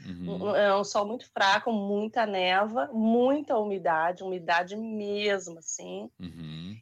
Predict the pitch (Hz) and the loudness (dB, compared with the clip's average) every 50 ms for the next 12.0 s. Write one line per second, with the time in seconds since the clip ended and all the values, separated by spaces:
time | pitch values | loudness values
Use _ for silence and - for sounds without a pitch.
0 | _ - 214 233 233 233 233 240 233 - 262 226 254 240 247 - 233 208 220 233 | _ -2 2 4 4 4 4 2 0 -2 -4 0 2 0 0 0 -2 -2 -2 -2
1 | 226 - 214 202 196 208 233 247 - - - 233 190 180 170 165 180 - - 180 | 0 0 0 2 2 2 2 2 0 -2 0 2 2 4 4 2 0 -4 -8 -4
2 | 170 170 170 170 180 185 185 185 196 190 196 185 190 196 208 208 190 180 170 165 | -2 0 0 2 2 2 2 0 0 2 2 2 2 4 4 4 4 4 4 4
3 | 170 185 196 196 185 180 180 170 - 170 170 170 170 165 165 - - - - 160 | 4 2 2 0 0 -2 -2 0 0 0 2 2 0 -2 -2 -4 -6 -4 -2 -2
4 | 156 156 - - - 220 220 220 214 - 226 233 247 - 392 453 440 381 294 220 | -2 -4 -4 -4 -2 -2 -2 -2 -4 -4 -2 -2 0 0 -2 0 0 2 2 4
5 | 180 165 160 165 170 170 180 165 160 _ _ _ _ _ _ _ _ _ _ _ | 4 4 2 2 0 -2 -6 -10 -14 _ _ _ _ _ _ _ _ _ _ _
6 | - 208 202 202 190 196 202 214 - - - 294 349 359 320 277 214 214 220 220 | 0 0 2 2 2 2 2 0 0 0 2 2 2 4 4 4 4 4 4 4
7 | 214 196 190 190 - - 208 196 190 180 175 - _ _ _ _ _ _ _ - | 4 2 0 -2 -4 -6 -4 -2 -2 -2 -4 -6 _ _ _ _ _ _ _ -8
8 | 214 196 214 196 196 202 214 190 180 185 180 165 160 170 170 - 175 180 196 208 | -2 0 2 2 2 2 2 2 2 2 2 2 0 -2 -2 0 0 2 2 2
9 | 214 214 214 - 190 - 185 180 - 185 165 - 175 - _ _ - 185 170 180 | 2 0 -2 -4 -10 -12 -12 -12 -10 -12 -12 -12 -12 -14 _ _ -2 2 2 4
10 | 196 202 208 202 202 196 196 190 180 180 180 185 180 - 190 190 185 185 190 185 | 6 6 6 6 4 4 4 4 4 4 4 2 0 -4 -4 -4 -4 -4 -2 -2
11 | 175 165 160 - - _ _ 165 165 170 180 185 196 196 196 190 185 190 190 | -2 -2 -4 -8 -18 _ _ 0 2 4 6 6 6 4 4 4 4 2 2